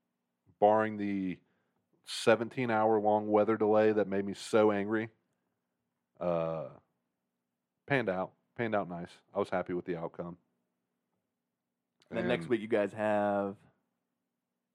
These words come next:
Speaker 1: Uh,
Speaker 2: So I'm gonna pull that up here for
Speaker 1: this
Speaker 2: you.
Speaker 1: week we have.
Speaker 2: Well, technically, yeah, this week, yeah.
Speaker 1: But, uh, I don't know off the top of my head.
Speaker 2: Let's see. You guys are going to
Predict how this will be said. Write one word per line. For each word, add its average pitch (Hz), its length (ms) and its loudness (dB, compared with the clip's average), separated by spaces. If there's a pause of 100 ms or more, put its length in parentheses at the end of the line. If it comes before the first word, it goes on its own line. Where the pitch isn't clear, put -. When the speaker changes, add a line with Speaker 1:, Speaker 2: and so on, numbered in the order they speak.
(840)
Speaker 1:
Uh, 95 80 -12 (2500)
Speaker 2:
So - 60 -20
I'm 98 60 -12
gonna 92 80 -14
pull 92 160 -12
that 80 100 -12
up 78 80 -16
here 101 100 -16
for 90 120 -8
Speaker 1:
this 98 160 4
Speaker 2:
you. - 60 -8
Speaker 1:
week 80 280 -12 (240)
we - 80 -18
have. - 260 -20 (100)
Speaker 2:
Well, - 160 -10 (220)
technically, 95 320 -6
yeah, 87 140 -10 (100)
this 95 160 -12
week, 90 160 -10 (180)
yeah. - 180 -12 (640)
Speaker 1:
But, 71 200 -4
uh, 55 280 -10 (320)
I 107 100 -12 (600)
don't 65 300 -16
know 87 160 -10
off 82 80 -10 (160)
the 80 80 -14
top 85 160 -20
of - 0 - (140)
my 92 60 -12
head. 101 180 -10
Speaker 2:
Let's 139 200 -8
see. 135 140 -4
You 123 160 -6
guys 123 400 0
are 101 100 -10
going 117 360 -8 (100)
to 120 480 -6